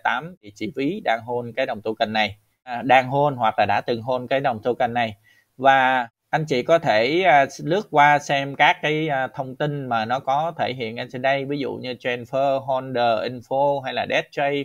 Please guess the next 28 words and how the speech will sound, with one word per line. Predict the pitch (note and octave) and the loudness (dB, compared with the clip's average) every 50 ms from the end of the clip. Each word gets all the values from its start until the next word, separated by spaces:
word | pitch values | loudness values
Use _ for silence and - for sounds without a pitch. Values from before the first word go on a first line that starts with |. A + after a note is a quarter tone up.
| - - | -6 -8
contract, | C3+ B2 B2 - - E3+ F#3+ - _ _ - | -10 -10 -6 -2 -2 -2 -2 -4 _ _ -8
rồi | - A2 A2 G#2+ G2+ G2+ G#2 - _ _ _ _ _ _ _ _ _ _ | -4 -4 -2 -2 -2 -6 -8 -12 _ _ _ _ _ _ _ _ _ _
analytics | - G2+ G#2+ A2 A#2+ C3+ D#3 F3 D#3+ C#3 - - _ - G2+ F#2+ - _ _ _ - | -6 -6 -4 -2 0 0 0 0 -2 -4 -8 -8 _ -6 -6 -6 -6 _ _ _ -10
hoặc | C3 A2 G2 - - A2+ | -6 -6 -6 -4 -2 -2
là | G#2+ | -2
comments | G#2+ - A#2 G#2+ G#2+ B2 C3 C#3 C3+ B2+ B2+ - A#2+ | -2 -2 -4 -6 -4 -4 -4 -4 -4 -6 -12 -12 -6
vân | B2 C3 C3 C3 | -4 -4 0 2
vân. | C#3 D3 C#3+ A#2 G#2 _ _ _ _ _ _ _ _ _ _ - | 2 2 2 0 -8 _ _ _ _ _ _ _ _ _ _ -6
Thì, | C3+ B2+ B2 B2 A#2+ B2 | -2 0 2 2 2 4
à, | A#2+ A#2+ A#2+ A#2+ B2 | 6 6 6 6 4
để | B2 C3 A#2+ A#2 A#2 D#3 | 4 2 2 2 2 0
không | D#3 - D3 C#3+ | 0 0 -2 -2
mất | E3 - - | -2 -6 -4
thời | - B2 B2+ | -4 -2 2
gian | C3+ C3+ C3+ C3+ | 2 2 2 2
các | - E3+ | 0 -2
anh | D#3+ C#3 - | -2 -2 -4
chị | C3 G#2+ G#2+ A#2+ | -4 -4 -2 -2
á, | C#3 E3 D#3 | -2 -2 -2
thì | D#3 B2 A#2 | -4 -6 -4
tôi | - C#3+ C#3 C3+ | -4 -4 -4 -2
sẽ | - B2+ C#3+ | -2 -2 -2
đi | D3+ C#3+ C3+ | 0 -2 -2
thẳng | - - G2+ F#2+ A#2 D3+ F3 | -2 -4 -8 -8 -8 -6 0
vào | D#3+ C#3 B2 A#2+ A#2+ | 4 6 6 6 4
trong | A2+ - C#3 C3 C#3 | 2 -2 -4 -4 -4
vấn | D3 D#3+ E3 | -6 -4 0
đề | C#3+ C3+ A#2+ G#2+ | 0 0 0 0